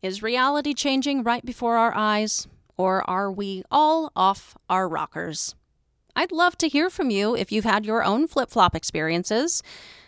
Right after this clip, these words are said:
This stuff can feel so lonely and like no one wants to listen because it didn't happen to them, so who cares? I care.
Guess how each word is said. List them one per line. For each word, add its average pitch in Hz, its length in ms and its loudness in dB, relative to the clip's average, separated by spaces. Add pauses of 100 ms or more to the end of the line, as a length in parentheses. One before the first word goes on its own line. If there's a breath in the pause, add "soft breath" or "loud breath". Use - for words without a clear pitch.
This 277 120 -4
stuff - 400 -2
can 226 160 -2
feel 240 600 0
so - 440 2
lonely 156 720 -2
and 202 140 0
like 220 220 0
no 247 160 2
one 247 200 0
wants 190 340 0
to 190 120 -4
listen 180 500 -2 (220 loud breath)
because 302 240 0
it 320 80 -2
didn't 302 200 0
happen 254 340 -2
to 226 80 0
them, 180 280 -2 (100)
so 294 200 -2
who 311 180 2
cares? 185 680 -4 (720)
I 359 180 2
care. 320 560 -4